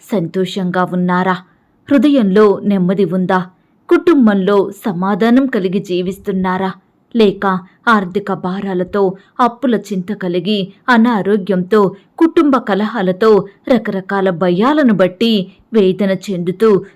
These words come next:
కృంగిపోయి పడిపోయిన స్థితిలో ఉన్నారా? ప్రియ విశ్వాసి, ఈనాడు బాధలు, కష్టాలు అందరికీ వస్తాయి. కొరతలు, అక్కరలు అందరి కుటుంబాలలో ఉంటాయి. ఈనాడు ఏ ఒక్కరి జీవితంలో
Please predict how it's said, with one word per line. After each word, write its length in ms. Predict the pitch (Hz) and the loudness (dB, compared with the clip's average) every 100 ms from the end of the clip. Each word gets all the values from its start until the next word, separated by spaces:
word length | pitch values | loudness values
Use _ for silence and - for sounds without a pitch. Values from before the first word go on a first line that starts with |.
| _ - | _ 2
కృంగిపోయి 920 | 277 320 320 320 208 190 208 208 180 233 | 4 4 2 0 0 2 2 0 0 0
పడిపోయిన 440 | 226 285 277 190 | 0 0 0 0
స్థితిలో 440 | 180 170 185 190 | -4 -8 -2 0
ఉన్నారా? 560 | 185 175 180 190 190 190 - _ _ _ - | 0 0 -2 0 0 -2 -6 _ _ _ -6
ప్రియ 180 | 185 | -2
విశ్వాసి, 720 | 175 180 - 196 196 214 196 196 _ - | -2 -4 -2 -2 -2 -6 -6 -10 _ 0
ఈనాడు 600 | 262 185 180 185 208 196 - _ 214 | 2 2 -2 0 0 0 -4 _ -2
బాధలు, 680 | 226 262 277 208 196 202 202 | 0 0 -2 0 2 2 -2
కష్టాలు 680 | 190 - 226 180 202 214 202 - - | -8 -4 0 2 4 2 0 -6 -4
అందరికీ 580 | 202 175 185 175 196 185 | -2 0 -2 -2 -4 -2
వస్తాయి. 680 | 185 180 196 185 185 185 - _ - | -4 -6 -6 -4 -4 -8 -12 _ 0
కొరతలు, 600 | 302 320 320 220 214 220 | 2 2 2 2 2 2
అక్కరలు 720 | 190 190 220 185 185 208 196 - - | -4 -4 -4 0 2 4 2 -2 -4
అందరి 380 | 247 208 202 202 | 0 2 2 2
కుటుంబాలలో 840 | 196 202 - 208 185 196 190 196 202 | 0 -6 -6 -4 -2 -2 -2 0 0
ఉంటాయి. 680 | 185 180 208 202 202 - - _ - | -2 -4 -4 -4 -4 -8 -14 _ 0
ఈనాడు 580 | 277 190 185 190 214 196 - - | 2 2 0 2 2 0 -8 0
ఏ 120 | 285 | 2
ఒక్కరి 420 | 285 311 - 294 | 2 0 0 0
జీవితంలో 920 | 220 202 208 247 254 190 190 220 196 | 0 -2 -4 -4 -4 -2 2 4 2